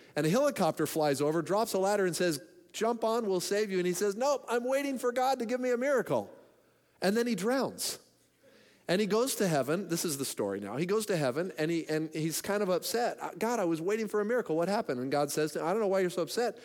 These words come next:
I sent you three boats and a helicopter." <laughs> Now, somet-, sometimes we look at,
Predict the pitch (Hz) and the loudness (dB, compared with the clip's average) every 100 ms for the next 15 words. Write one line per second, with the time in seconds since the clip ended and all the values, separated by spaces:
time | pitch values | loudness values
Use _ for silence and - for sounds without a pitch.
0 | - - 131 196 190 - - 202 226 214 | -10 -4 -2 0 0 -2 -2 -2 0 0
1 | 220 208 208 240 247 - 117 - 95 - | 0 0 0 2 0 0 -2 -2 -6 -8
2 | - - - 233 403 440 370 330 - - | -18 -16 -12 -12 -12 -12 -14 -14 -16 -18
3 | - - 175 175 254 277 240 - - 202 | -18 -4 0 2 2 0 -6 -8 -10 -14
4 | - - - 226 294 330 220 208 208 208 | -14 -10 -4 -2 0 2 2 2 2 2
5 | 202 185 | 0 -2